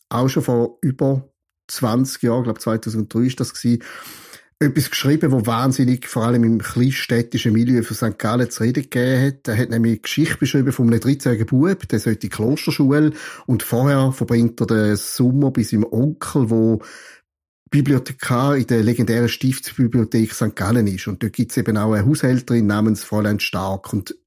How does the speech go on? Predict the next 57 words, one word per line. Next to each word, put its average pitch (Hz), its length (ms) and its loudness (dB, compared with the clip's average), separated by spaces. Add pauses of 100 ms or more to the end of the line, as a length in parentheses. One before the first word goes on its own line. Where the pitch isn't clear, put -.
(440)
die 117 60 -4
Novelle 127 300 2
beschreibt 139 360 2
eigentlich, 131 160 2
wie 127 80 4
der 110 100 0
dreizehnjährige 123 540 0
in 123 60 0
die 113 160 0
strenge 117 360 0
Welt 120 300 0
hineinkommt, 151 400 0
bei 123 80 -2
seinem 110 160 0
Onkel, 131 480 0
bei 127 60 0
dem 110 120 0
Stiftsbibliothekar. 135 1400 -2 (640)
Und 117 400 2 (280)
wie 127 100 2
er 123 120 2
halt 127 180 0
langsam 117 420 2
auch 107 320 0 (420)
seine 135 280 2
erotischen 135 540 2
Empfindungen, 127 1040 2
seine 120 200 0
Sexualität 120 800 0
entdeckt. 120 640 -2
Äh, 107 240 -6
ist - 200 -10
wunderschön 127 360 2
beschrieben, 117 420 0
wie 113 80 4
er 110 80 2
dann 107 160 0
einmal 110 400 2
seine 107 360 0
Position 110 520 -2
ausnutzt, 117 420 0
um 110 60 0
ein 107 80 0
bisschen 107 160 0
unter 107 140 -2
die - 140 -14
Röcke 127 320 -4
zu 135 60 0
schauen 131 300 0
von 120 80 -4
den 117 160 -2
Frauen, 131 400 -2
die 127 60 -2
in 127 60 -2
die 120 80 -4
Bibliothek 120 680 -2
kommen. 123 240 2